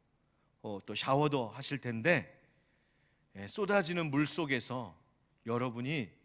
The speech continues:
물로 세례를 받았던 때를 한번 오늘 아침 기억해 보십시다. "내가 언제 세례 받았더라? 내가 어떻게 하다 그렇게 세례까지 받게 되었더라?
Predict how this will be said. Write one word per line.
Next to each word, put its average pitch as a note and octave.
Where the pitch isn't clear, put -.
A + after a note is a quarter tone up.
물로 C#3+
세례를 C#3+
받았던 A2+
때를 G#2+
한번 A#2+
오늘 A2+
아침 F#2+
기억해 A#2
보십시다. -
"내가 -
언제 D3+
세례 F#3+
받았더라? E3
내가 C3+
어떻게 G#3
하다 A3
그렇게 F#3+
세례까지 F#3
받게 D#3+
되었더라? D#3